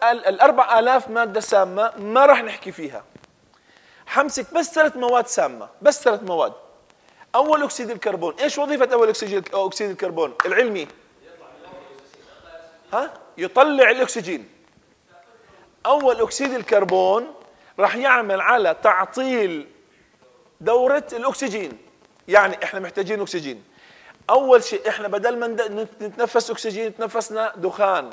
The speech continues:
إذا قللنا الأكسجين. ثاني شيء، من ضمن الدخان في أول أكسيد الكربون، حيعطل دور الأكسجين القليل اللي دخل الجسم.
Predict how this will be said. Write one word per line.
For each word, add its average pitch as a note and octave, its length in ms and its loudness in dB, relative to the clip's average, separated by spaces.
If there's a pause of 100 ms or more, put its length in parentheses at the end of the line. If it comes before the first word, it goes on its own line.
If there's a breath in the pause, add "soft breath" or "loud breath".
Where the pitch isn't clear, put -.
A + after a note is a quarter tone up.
(240 loud breath)
إذا F3+ 120 -4
قللنا G#3 440 0
الأكسجين. D#3 540 -6 (500 soft breath)
ثاني A#3 240 2
شيء، A#3 280 2 (160)
من F#3 240 -8
ضمن A#3 220 4
الدخان A3+ 680 0
في A#3 360 -8 (120)
أول A3+ 240 4
أكسيد A3+ 240 -4
الكربون، G#3+ 460 0 (260 loud breath)
حيعطل G#3+ 920 4
دور A3+ 180 4
الأكسجين A3 480 -4
القليل G#3+ 280 -4
اللي G3 140 -2
دخل F3+ 260 -4
الجسم. C#3 460 -10